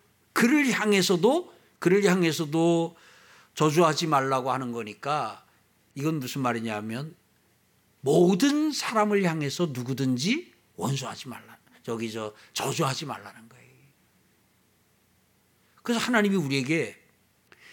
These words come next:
"이 사람한테는 네가 허락, 내가 저주하는 걸 허락한다." 하고 하나님이 허락을 해준 사람이 없어요.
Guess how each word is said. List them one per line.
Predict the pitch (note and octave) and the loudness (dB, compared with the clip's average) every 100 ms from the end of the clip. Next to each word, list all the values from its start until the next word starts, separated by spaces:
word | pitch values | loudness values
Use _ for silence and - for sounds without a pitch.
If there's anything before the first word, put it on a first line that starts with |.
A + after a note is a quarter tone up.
| - | -8
"이 | D#3 | 0
사람한테는 | E3 E3+ E3 D3+ E3+ F#3+ F3+ | 2 4 4 0 -2 -2 -2
네가 | C#3+ C#3 | -2 -4
허락, | E3+ F3 - _ | -2 -2 -4 _
내가 | B2+ C3 D3 C3 | -6 -4 -2 -4
저주하는 | B2+ B2+ D3 C3 | -6 -4 -2 -2
걸 | C#3 D3 | -4 -4
허락한다." | F#3+ F#3 F3+ F#3+ F3+ F3+ F3+ | -4 -4 -4 -6 -4 -2 -2
하고 | D3 E3+ F3+ A3+ B3+ - - - - | -4 -2 2 2 2 -10 -20 -20 -16
하나님이 | - A3+ A3+ G#3 G3 F#3 F3+ F3+ F#3+ F#3+ | -10 -2 0 0 -2 -2 -2 -2 -4 -8
허락을 | - A3+ A3+ A3 G3+ | -6 0 0 0 -2
해준 | F3+ F3 D3 | -2 -4 -6
사람이 | C3+ C3 C3+ | -6 -6 -4
없어요. | B2 - - A2 G#2+ G#2+ G#2+ | -6 -10 -16 -16 -20 -20 -20